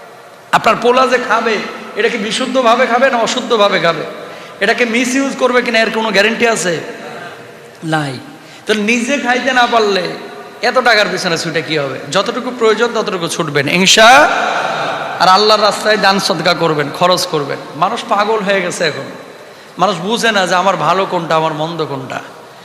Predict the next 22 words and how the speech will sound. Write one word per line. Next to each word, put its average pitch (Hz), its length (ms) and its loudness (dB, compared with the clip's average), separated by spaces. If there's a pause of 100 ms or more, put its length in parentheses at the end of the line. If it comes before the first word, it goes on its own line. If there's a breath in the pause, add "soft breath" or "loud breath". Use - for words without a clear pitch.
(140 loud breath)
আর 185 120 2
এই 202 80 4
সমস্ত 240 340 2
কথা 233 240 4
হুজুরা 233 360 2
যখন 226 200 0
এগুলো 226 280 2
ওয়াজ 220 280 2
করে, 202 200 4
মানুষ 180 280 0
হাসে 180 360 2
অনেকে, 143 380 0 (400 loud breath)
কয়, 233 100 2
"হুজুররা 254 640 0
এগুলো 214 220 0
গরিব 196 340 0
শরীফ 160 220 0
মানুষ, 151 300 0
এগুলো 190 180 0
কি 175 80 0
বুঝে 214 360 2
এগুলা? 151 280 0